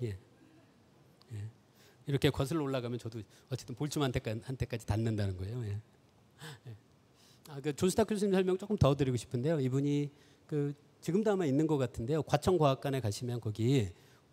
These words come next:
우리나라를 빛낸 뭐 과학기술인들 이렇게 그 전시품이 있어요. 그중에 물리학자가 딱 두 명이에요. 그중에 한 분이 여기 보이시나요? 이휘소 박사님.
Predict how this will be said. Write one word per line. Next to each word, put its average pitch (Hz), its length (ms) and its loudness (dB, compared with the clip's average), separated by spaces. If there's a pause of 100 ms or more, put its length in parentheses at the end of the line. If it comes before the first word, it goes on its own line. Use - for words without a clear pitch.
(140)
우리나라를 160 520 2
빛낸 131 440 0
뭐 113 200 -2
과학기술인들 117 800 -2
이렇게 104 460 -4
그 123 120 -10
전시품이 143 540 -4
있어요. 110 380 -8 (280)
그중에 147 560 0 (280)
물리학자가 175 640 2
딱 - 200 -6
두 165 140 2
명이에요. 107 440 -2 (360)
그중에 139 320 2
한 175 140 4
분이 170 200 2
여기 131 200 -4
보이시나요? 143 520 -4
이휘소 180 400 4
박사님. 110 380 -4